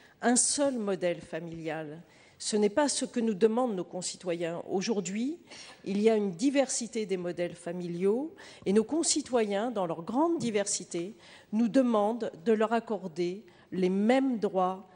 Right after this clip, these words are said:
et les mêmes devoirs. Et contrairement à ce que vous pensez, c'est bien nous qui sommes en train de défendre la famille, même si cette famille présente des visages multiples.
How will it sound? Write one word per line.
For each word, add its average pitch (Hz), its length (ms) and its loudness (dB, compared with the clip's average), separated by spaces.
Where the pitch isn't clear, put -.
et 196 80 4
les 196 140 6
mêmes 220 460 4
devoirs. 170 640 0
Et - 80 0
contrairement 262 800 2
à 226 80 2
ce - 200 -4
que 202 520 0
vous 170 160 -10
pensez, 208 600 -2
c'est 226 240 -2
bien 277 200 4
nous 277 260 6
qui - 160 -10
sommes 202 340 -2
en 202 120 -4
train 190 400 -4
de 170 80 -6
défendre 269 720 2
la 170 100 -2
famille, 180 580 -6
même 262 360 4
si - 260 -4
cette 262 380 -4
famille 190 640 -4
présente 226 640 2
des 240 140 4
visages 208 680 2
multiples. 196 800 -4